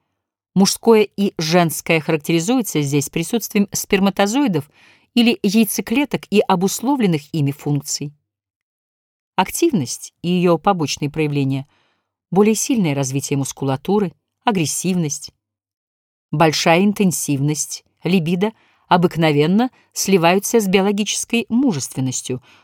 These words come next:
но не связаны с ней обязательно, потому что имеются породы животных, у которых этими свойствами наделены женские особи. Третье —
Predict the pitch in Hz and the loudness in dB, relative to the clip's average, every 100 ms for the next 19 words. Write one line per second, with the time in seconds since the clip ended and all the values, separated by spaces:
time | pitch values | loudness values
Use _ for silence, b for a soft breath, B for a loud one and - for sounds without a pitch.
0 | b 170 170 151 156 147 139 160 - 175 | b 2 2 2 0 0 -2 -6 -2 -4
1 | - _ 185 220 226 220 - 123 120 123 | -4 _ -2 0 0 -2 -4 -6 -6 -8
2 | b b - 165 165 - 180 170 165 156 | b b -6 -2 -2 0 2 2 0 -2
3 | - - 151 151 147 127 131 131 175 - | -6 -2 0 0 -2 -2 -4 -4 -8 -10
4 | 180 139 143 131 - _ _ _ _ 147 | -6 -4 -4 -8 -12 _ _ _ _ -4
5 | 151 139 - 127 - - 156 170 165 151 | -2 -4 -4 -8 -8 -6 -4 -4 -4 -2
6 | 135 135 151 165 247 - - 131 123 117 | 0 0 -2 0 -2 -4 -4 -4 -6 -10
7 | - 113 - _ _ _ _ _ _ _ | -10 -12 -16 _ _ _ _ _ _ _
8 | _ _ _ _ _ _ 208 262 - - | _ _ _ _ _ _ 0 0 -2 -10
9 | 110 | -12